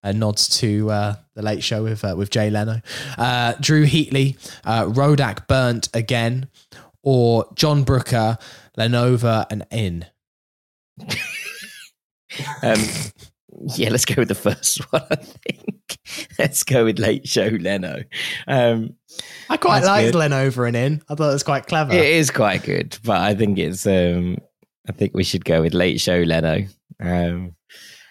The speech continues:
Speaker 2: or just
Speaker 1: Speaking
Speaker 2: like,
Speaker 1: of
Speaker 2: let's, let's fucking go. Like, you know.
Speaker 1: <laughs> Very good.
Speaker 2: <laughs>
Speaker 1: Let's, um, speaking of Jay Leno, um, I just called my dad yesterday and he was like, um, "Have we signed Jay Leno yet?"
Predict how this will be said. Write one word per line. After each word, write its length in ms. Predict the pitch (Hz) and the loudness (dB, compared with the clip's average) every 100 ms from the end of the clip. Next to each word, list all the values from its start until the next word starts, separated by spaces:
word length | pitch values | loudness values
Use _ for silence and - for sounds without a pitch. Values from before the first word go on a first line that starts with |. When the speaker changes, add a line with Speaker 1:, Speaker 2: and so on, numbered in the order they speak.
| _ | _
Speaker 2:
or 100 | - | -2
just 140 | 139 135 | 0 4
Speaker 1:
Speaking 300 | - 123 139 | 4 4 2
Speaker 2:
like, 80 | 110 | 0
Speaker 1:
of 80 | |
Speaker 2:
let's, 400 | 135 175 156 - - | 0 0 0 -4 -4
let's 280 | 147 165 - _ | -2 -2 -6 _
fucking 220 | 147 151 | -6 -2
go. 640 | 139 165 185 170 110 69 - - - - - - - | 4 6 6 6 4 0 -10 -18 -20 -20 -20 -20 -16
Like, 240 | 131 104 | -12 -6
you 60 | 110 | -4
know. 120 | 101 - - | -2 -2 -2
Speaker 1:
<laughs> 220 | - - | -4 -6
Very 200 | 113 98 | -6 -4
good. 280 | 95 98 147 - - | -2 -2 -4 -8 -12
Speaker 2:
<laughs> 260 | - - 147 | -14 -14 -6
Speaker 1:
Let's, 300 | 170 170 - | -4 -2 0
um, 200 | 175 170 - | 0 0 -4
speaking 520 | - 190 202 196 135 | -2 2 2 2 0
of 340 | 117 127 120 - | 0 0 0 -2
Jay 260 | 147 123 | 0 2
Leno, 440 | 120 110 95 95 117 | 2 0 0 -4 -4
um, 260 | - 117 120 | -4 -2 -2
I 100 | 120 | -2
just 180 | 151 - | 0 0
called 220 | 151 127 | 0 0
my 120 | 120 | 0
dad 240 | 123 151 143 | -2 -2 -2
yesterday 440 | 101 - - 95 | -4 -4 -4 -4
and 80 | 101 | -4
he 80 | 117 | -4
was 140 | 120 | -4
like, 200 | 131 127 | -4 -4
um, 140 | 139 135 - - - | -6 -6 -10 -14 -6
"Have 100 | 277 | 0
we 80 | |
signed 280 | 269 262 233 | 2 4 2
Jay 180 | 233 220 | 4 4
Leno 260 | 226 196 101 | 4 2 0
yet?" 260 | 90 139 | -2 -6